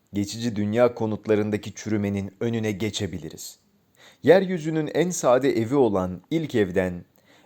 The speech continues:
Beytullah, Allah'ın evinden ilham alarak evlerimizdeki savrulmayı durdurabiliriz. Kıble ayarlı evlerle kurtuluşa erebiliriz. Bunca tufan ve tuğyan arasında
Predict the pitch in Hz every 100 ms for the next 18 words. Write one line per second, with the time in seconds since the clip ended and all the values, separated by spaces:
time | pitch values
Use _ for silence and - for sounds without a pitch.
0 | - 123 127 127 101 87 82 - _ _
1 | _ - 120 113 117 127 160 117 104 101
2 | 92 92 90 - 107 104 113 104 120 147
3 | 110 - - _ _ _ 113 107 101 104
4 | 101 90 104 107 - 101 101 101 98 104
5 | 87 95 92 92 80 80 - - - _
6 | _ _ _ _ _ _ - 104 131 151
7 | 120 101 95 95 87 92 123 98 87 98
8 | - _ _ - 113 - 98 90 104 -
9 | 104 95 82 78 78 - - _ _ _
10 | _ _ _ - 160 226 196 185 160 151
11 | 156 160 151 151 135 131 139 175 139 123
12 | - 127 127 104 -